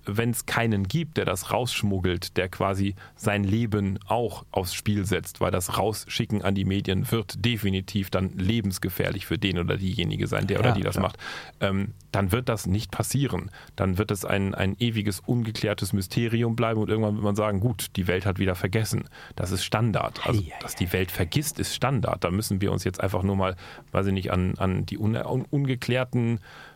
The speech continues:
Speaker 1: politischen Vorfälle, Debatten, Debakel, Morde, was auch immer da in den letzten hundert Jahren, da gibt's mit Sicherheit Verschwörungsseiten zu ohne Ende, was da alles nicht aufgeklärt wurde. Also, pff, da, da wächst irgendwann das, das, das kollektive Gedächtnis, äh,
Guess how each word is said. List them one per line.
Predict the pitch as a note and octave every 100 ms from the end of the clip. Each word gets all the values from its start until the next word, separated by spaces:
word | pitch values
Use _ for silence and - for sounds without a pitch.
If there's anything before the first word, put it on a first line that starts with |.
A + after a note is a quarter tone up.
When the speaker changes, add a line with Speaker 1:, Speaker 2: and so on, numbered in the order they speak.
| -
Speaker 1:
politischen | - B2 C3 A2+ A#2+ A2
Vorfälle, | A2+ B2+ B2 A#2
Debatten, | A2 A2 G2+ B2+ B2 A2+ G#2+ G2+ -
Debakel, | A2 G2 G#2+ A#2+ A2+ G#2+
Morde, | G2 A2 C3 A#2+
was | A2 A2
auch | A#2+
immer | B2+ B2
da | A2+
in | A2+ A2
den |
letzten | G#2 A#2 - A2
hundert | A2 A2+ G#2+
Jahren, | G#2+
da | A#2
gibt's | G#2+ A2
mit | G2
Sicherheit | C#3+ A#2 G2+
Verschwörungsseiten | - G2 A2 C3+ A#2 A2 G#2+ A2
zu | - -
ohne | A2 G#2
Ende, | A#2 C3+
was | G#2 -
da | -
alles | G#2 F#2+
nicht | C3+ -
aufgeklärt | F#2+ - - - -
wurde. | G#2+ - - - - - - -
Also, | F#2 F2+ F2+
pff, | - - - -
da, | - F2
da | F#2+ F#2
wächst | F#2+ - -
irgendwann | G2+ G#2 G2 G2
das, | F#2+
das, | - F#2 -
das | G2 F#2+ -
kollektive | G#2+ G#2+ - B2 A2+ A2
Gedächtnis, | A2 G#2+ G#2+ - A#2+ A#2+ -
äh, | -